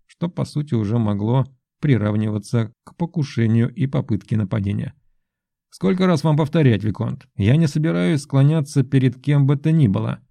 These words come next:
с максимально возможной брезгливостью проговорил этот молодой дворянин,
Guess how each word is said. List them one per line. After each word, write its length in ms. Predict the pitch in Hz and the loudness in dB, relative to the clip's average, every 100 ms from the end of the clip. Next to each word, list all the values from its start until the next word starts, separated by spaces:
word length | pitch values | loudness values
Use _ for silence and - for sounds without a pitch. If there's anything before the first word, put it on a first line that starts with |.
| _ _ _ _ _ | _ _ _ _ _
с 60 | - | -2
максимально 600 | 120 - 120 139 151 123 | -2 0 0 0 2 2
возможной 600 | 110 101 123 110 113 104 | 0 0 0 2 0 0
брезгливостью 880 | 92 104 95 123 156 151 139 127 107 | 0 0 0 0 0 -2 -2 -4 -2
проговорил 580 | 117 98 104 110 123 117 | -2 -2 0 2 2 2
этот 220 | 117 110 | 0 -2
молодой 320 | 104 110 113 | -2 -2 -2
дворянин, 560 | 110 127 120 101 98 | 0 0 2 0 -4